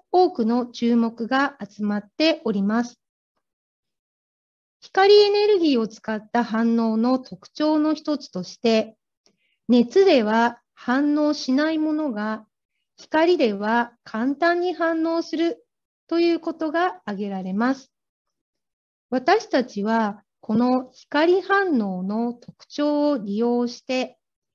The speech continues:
光を使った新しい反応で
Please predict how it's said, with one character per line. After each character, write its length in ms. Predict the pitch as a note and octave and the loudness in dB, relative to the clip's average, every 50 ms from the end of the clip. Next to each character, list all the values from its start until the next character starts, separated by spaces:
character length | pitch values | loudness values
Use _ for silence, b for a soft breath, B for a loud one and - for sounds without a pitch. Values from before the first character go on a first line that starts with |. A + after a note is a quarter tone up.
| _ _ _ _ _ _ _ _ _ | _ _ _ _ _ _ _ _ _
光 460 | _ - - - E4 F4+ G4+ G#4+ G4+ G#4+ | _ -18 -6 -2 0 2 4 4 4 4
を 120 | E4 B3+ | 2 0
使 320 | B3 - - _ - G3 | -2 -6 -14 _ -10 -10
っ 100 | F#3+ F#3 - _ _ | -10 -10 -12 _ _
た 320 | - G#3+ A3 A3+ A3+ - _ _ _ | -2 -2 -2 -2 -4 -10 _ _ _
新 460 | - F3+ F3+ _ A#3+ C4+ D4+ E4 E4+ E4 | -16 -16 -6 _ 0 2 2 2 2 0
し 320 | E4 - F#4+ F#4+ F#4 E4 | 0 2 2 4 4 2
い 100 | C4 - | 0 -2
反 380 | - G#3 G3+ G3 G3 G3 F#3+ F#3 | -6 -8 -8 -6 -6 -6 -6 -6
応 260 | F#3 F#3 F#3 F#3 F#3 | -6 -6 -6 -6 -2
で 280 | G3+ A#3+ B3 B3+ B3+ | 0 0 0 0 -4